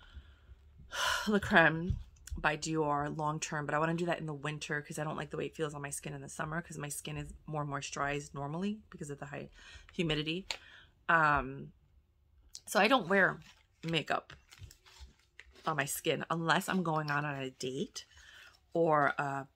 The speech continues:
like, a big event, like a gala event or a fancy place, you know, then I'll put on some makeup, but I really just generally don't.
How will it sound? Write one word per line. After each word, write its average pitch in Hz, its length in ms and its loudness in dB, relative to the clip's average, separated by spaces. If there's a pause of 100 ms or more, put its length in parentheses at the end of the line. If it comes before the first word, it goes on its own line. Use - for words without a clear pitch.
(260)
like, 160 120 -4
a 165 40 0
big 156 200 -2
event, 143 220 -2
like - 120 -10
a 143 40 -2
gala 143 380 0
event 139 520 -6
or 135 500 -8 (880)
a 175 40 -8
fancy 156 440 0
place, 147 520 -2
you 180 60 -4
know, 156 120 -2
then 156 180 0
I'll 151 80 4
put 165 180 -4
on 143 140 0
some 151 260 -6
makeup, 214 400 -4
but 151 160 -4
I 156 60 -6
really 170 220 -4
just 156 200 -12
generally 127 300 -8
don't. 127 300 -10